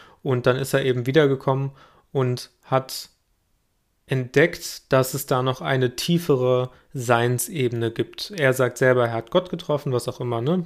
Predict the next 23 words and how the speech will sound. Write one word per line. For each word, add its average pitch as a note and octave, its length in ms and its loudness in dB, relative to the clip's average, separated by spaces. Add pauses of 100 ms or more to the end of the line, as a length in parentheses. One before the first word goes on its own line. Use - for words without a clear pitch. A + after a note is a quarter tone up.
Gott - 220 -8
sein D3 260 0
mag. C#3+ 280 -4 (360)
Das - 160 -8
ist - 160 -6
ja B2 140 2
aus A#2+ 480 -4 (400)
der A#2+ 180 4
religiösen C3+ 600 0
Perspektive C3+ 560 0
etwas A#2 280 0
Determiniertes, B2+ 800 -2
aus B2 140 -8
der A#2 120 -2
wissenschaftlichen B2+ 640 -2
Perspektive A#2+ 600 0
nicht A#2 180 -6
beweisbar C3+ 640 0 (300)
und B2+ 80 -4
aus A#2+ 140 -2
der C3 80 -2
spirituellen B2+ 680 -2
Ebene, B2+ 440 -2